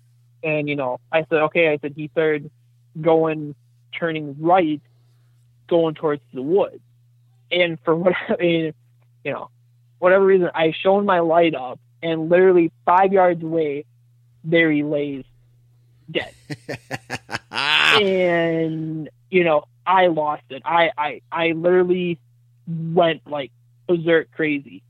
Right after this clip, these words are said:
Speaker 2: <laughs> I
Speaker 1: And,
Speaker 2: love
Speaker 1: you
Speaker 2: it.
Speaker 1: know, my cousin Kyle, he's like, "Yeah," he's like, "I've seen some pretty good reactions from you with deer." And he's like, "I've never seen you react that way to a deer before."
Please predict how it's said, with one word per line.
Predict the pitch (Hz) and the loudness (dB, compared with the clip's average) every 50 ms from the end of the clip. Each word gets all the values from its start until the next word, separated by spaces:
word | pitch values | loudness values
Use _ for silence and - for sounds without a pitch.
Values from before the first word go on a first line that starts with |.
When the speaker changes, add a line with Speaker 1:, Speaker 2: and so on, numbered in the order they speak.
| _ _ _ _ _ _ | _ _ _ _ _ _
Speaker 2:
<laughs> | _ _ - - - - - | _ _ -20 -20 -18 -16 -12
I | - - | -4 -2
Speaker 1:
And, | 175 170 165 160 156 156 | 0 2 2 2 2 0
Speaker 2:
love | 151 143 147 | 0 -2 -2
Speaker 1:
you | 156 | -2
Speaker 2:
it. | |
Speaker 1:
know, | 151 151 156 151 151 | -2 0 -2 -2 -4
my | 156 147 | -6 -4
cousin | - - 165 165 160 160 156 151 | 0 2 2 2 2 0 -6 -6
Kyle, | - 160 151 156 156 156 156 156 151 143 143 - - | -4 -4 -2 0 0 2 2 0 0 -2 -4 -4 -4
he's | 175 170 160 | -4 -4 -2
like, | 160 170 165 151 151 151 151 - _ _ _ _ _ _ _ _ | 0 2 2 2 0 -2 -6 -10 _ _ _ _ _ _ _ _
"Yeah," | 160 170 180 185 180 185 185 180 | 2 4 4 6 6 6 4 4
he's | 160 185 170 156 | 0 -2 -2 0
like, | 170 151 - - | -2 -2 0 -2
"I've | 180 208 220 - - | -2 -2 -2 -2 -2
seen | 262 269 277 269 269 247 - | -2 0 2 0 0 -2 -2
some | 226 185 | -4 -4
pretty | - 214 208 202 | -2 -2 -2 0
good | 185 196 185 | 0 0 0
reactions | 180 165 147 147 147 151 - - 170 160 - | 2 2 2 2 2 0 0 -4 -10 -10 -8
from | 190 175 170 | -8 -6 -4
you | 170 180 180 | -2 -2 -2
with | 170 165 156 156 | -2 -4 -4 -2
deer." | 160 156 160 170 170 175 180 180 | 0 0 2 2 2 2 0 0
And | 160 165 170 | -2 -4 -6
he's | 165 156 - | -6 -4 -2
like, | 160 143 143 147 - _ _ - | -2 -2 -2 -4 -6 _ _ -4
"I've | 147 156 156 165 165 165 | -2 0 2 2 2 0
never | 170 160 160 156 156 156 151 | 0 0 -2 0 0 -2 -4
seen | - 180 160 156 | -4 -6 -6 -6
you | 151 147 | -4 -4
react | 147 143 143 139 135 - - | -4 -4 -4 -4 -6 -6 -6
that | 147 135 135 | -4 -4 -4
way | 143 139 135 | -4 -6 -8
to | 139 135 131 | -8 -10 -10
a | 120 | -12
deer | - 117 120 120 | -12 -14 -16 -16
before." | - - _ - - - - | -16 -18 _ -18 -16 -16 -16